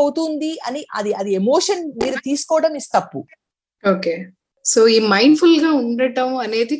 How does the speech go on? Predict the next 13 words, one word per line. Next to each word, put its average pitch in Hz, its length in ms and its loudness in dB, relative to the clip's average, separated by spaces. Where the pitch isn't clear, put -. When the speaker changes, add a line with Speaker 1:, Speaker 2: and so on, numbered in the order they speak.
Speaker 2:
కంప్లీట్ 240 500 -6
గా 277 100 0
హండ్రెడ్ 220 400 -4
పర్సెంట్ 233 380 -4
without 214 320 -4
judgment 226 580 -4
or 190 100 2
without 233 320 2
any 226 220 2
labels 233 340 4
వాటికి 208 240 -6
అంటించకుండా 208 600 -6
and 214 120 -2